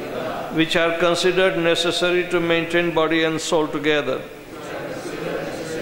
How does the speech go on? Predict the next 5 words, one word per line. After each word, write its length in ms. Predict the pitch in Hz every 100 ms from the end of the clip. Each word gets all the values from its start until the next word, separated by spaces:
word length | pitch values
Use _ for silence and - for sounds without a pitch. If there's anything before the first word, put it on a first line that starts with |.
| - - - - - - - - - - - - - - - - - - - -
Abhiviniveshaha, 1300 | 156 151 175 180 170 160 160 165 180 - 123 120 - - - - - - - - - - - - - -
a 80 | 170 -
person 400 | 175 175 185 170
fully 460 | 180 185 175 170
absorbed. 680 | 147 - - 160 143 143 -